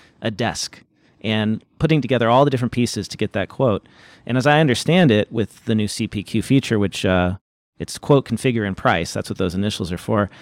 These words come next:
I could connect that to my e-commerce site, where I, I can actually have my e-commerce site built on NetSuite, and a customer could go in and configure what they want, get the price, and buy it, and then it goes out to my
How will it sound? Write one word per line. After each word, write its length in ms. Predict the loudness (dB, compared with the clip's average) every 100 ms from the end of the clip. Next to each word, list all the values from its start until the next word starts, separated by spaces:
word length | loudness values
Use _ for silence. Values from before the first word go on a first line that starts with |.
| -8 -4
I 80 |
could 160 | -4 -4
connect 380 | -2 0 0 2
that 320 | 2 2 0
to 440 | -2 2 2 2 0
my 440 | -2 0 0 -2
e-commerce 840 | -2 -2 0 0 2 -2 -4 -12 -16 _ _
site, 500 | -6 0 0 0 -6 _
where 120 | -2 0
I, 180 | 2
I 40 | 0
can 120 | 0
actually 200 | -2 0
have 160 | 0 2
my 100 | -2
e-commerce 420 | -4 -4 -4 -4
site 280 | -4 -4 -2
built 240 | -2 -2 -2
on 560 | 2 2 2 -2 -6 -12 _
NetSuite, 460 | -4 -4 -2 -2 -4 _ _ _ _ _ _ _ -18 -8
and 120 | -6
a 40 | 0
customer 420 | 2 2 0 0
could 140 | -2
go 140 | -2 0
in 80 |
and 100 | 0
configure 600 | -2 -4 -2 -2 -2 -2 -6 _ _ _ _
what 140 | -4 2
they 100 | 2
want, 440 | 4 0 -2 -8 _ _ _ _ _ _ -4
get 160 | -2
the 60 | 0
price, 540 | 0 0 0 -4 -10 -18 _ _ _ _
and 160 | -4 0
buy 220 | 2 2
it, 160 | 2 0
and 180 | 0 0
then 300 | 0 -2 -6 _ _ _ _ _ _
it 80 | -4
goes 180 | 0 0
out 160 | -2 -2
to 100 | -2
my 380 | 0 0 -2